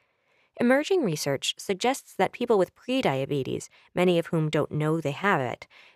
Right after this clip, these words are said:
may be susceptible to blood vessel narrowing, too. A recent study of more than one hundred nineteen thousand patients found that the incidence of major cardiac events, such as heart attack and stroke,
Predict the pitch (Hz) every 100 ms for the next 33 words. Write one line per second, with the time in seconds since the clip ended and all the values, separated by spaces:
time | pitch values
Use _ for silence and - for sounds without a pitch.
0 | - 196 190 - 170 247 - 226 185 -
1 | 160 147 175 180 175 160 - 143 151 180
2 | 160 127 110 143 - 185 135 - - _
3 | _ _ _ _ - 262 349 - 427 -
4 | 208 185 147 160 208 185 196 226 208 202
5 | 262 277 262 247 220 175 - - 170 170
6 | 185 202 226 - 143 - 135 - _ _
7 | - 196 202 196 202 262 277 294 285 262
8 | 185 175 190 247 240 180 175 170 156 151
9 | 151 165 - - 185 - 156 - 180 180
10 | - 165 170 165 156 - 156 147